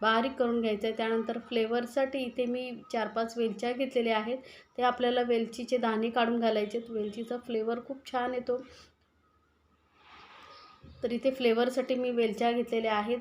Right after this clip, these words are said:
आणि बारीक रव्याबरोबर एकदम बारीक वेलची वाटली जाते, तर होईल तेवढा बारीक आपल्याला हा वाटून घ्यायचा आहे रवा. तर बघा, एकदम बारीक मस्त असा आपण हा रवा वाटून घेतलेला आहे. थोडासा रवा असा आहे, जास्त नाही.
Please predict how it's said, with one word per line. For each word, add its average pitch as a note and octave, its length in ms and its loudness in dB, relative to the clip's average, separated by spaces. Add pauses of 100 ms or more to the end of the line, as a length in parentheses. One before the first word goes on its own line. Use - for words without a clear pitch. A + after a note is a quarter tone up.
आणि A3+ 420 -4
बारीक A3+ 380 0
रव्याबरोबर A#3 580 2
एकदम A#3+ 280 -2
बारीक A3+ 340 2
वेलची A#3+ 300 -2
वाटली A3+ 340 0
जाते, A#3 460 0 (300)
तर B3 80 0
होईल C4 360 6
तेवढा B3 220 8
बारीक A#3 340 2
आपल्याला A#3+ 300 2
हा A#3+ 120 0
वाटून A#3 360 0
घ्यायचा G#3+ 340 -2
आहे G#3+ 200 -2
रवा. A3 280 0 (1160)
तर A#3+ 60 -8
बघा, A#3 240 2
एकदम A3 520 -2
बारीक A#3 460 4
मस्त A#3+ 360 0
असा B3 280 2
आपण A#3 300 0
हा B3 140 0
रवा A#3+ 240 4
वाटून A#3 400 2
घेतलेला A#3 360 0
आहे. A3+ 280 0
थोडासा D4+ 560 2
रवा A3+ 280 2
असा A3+ 320 -2
आहे, A3 280 0
जास्त G#3+ 400 -4
नाही. A3+ 220 0